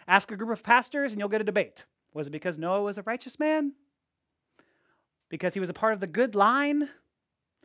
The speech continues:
No. <laughs> Remember, Genesis six five describes the state of the world, everyone, evil, all the time. <laughs> Who is that? It's everyone. And so Noah was a regular dude. He was a part of the evil ones. He's a sinner. He's in the group of evil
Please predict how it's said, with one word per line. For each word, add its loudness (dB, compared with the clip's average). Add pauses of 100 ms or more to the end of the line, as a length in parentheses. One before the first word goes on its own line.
(140)
No. 6 (260)
<laughs> -6
Remember, 6
Genesis 4
six -4
five 8 (240)
describes 4 (100)
the -2
state 8
of 2
the 4
world, 8 (120)
everyone, 8 (260)
evil, 6 (240)
all 12
the 6
time. 8
<laughs> 2 (500)
Who 6
is 4
that? 6
It's 4
everyone. 6 (300)
And 0
so 6
Noah 10
was 6
a -2
regular 4
dude. 0
He -4
was -4
a -8
part 2
of 0
the -4
evil 4
ones. 0 (280)
He's 2
a 0
sinner. 4 (680)
He's 2
in 2
the 2
group 0
of 6
evil -2